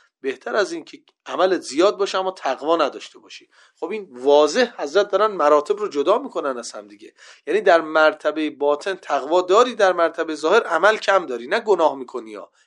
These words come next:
عمل کم داری. به لحاظ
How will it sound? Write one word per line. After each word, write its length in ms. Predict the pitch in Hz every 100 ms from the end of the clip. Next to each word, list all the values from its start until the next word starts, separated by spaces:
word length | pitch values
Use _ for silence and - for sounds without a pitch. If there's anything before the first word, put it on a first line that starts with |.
| _ -
عمل 320 | 156 208 214
کم 320 | - 135 110
داری. 340 | 104 95 92 _ _ _ _ _ _ _ _ _ _ _ _ _ _ _
به 120 | 123
لحاظ 440 | 127 123 123 117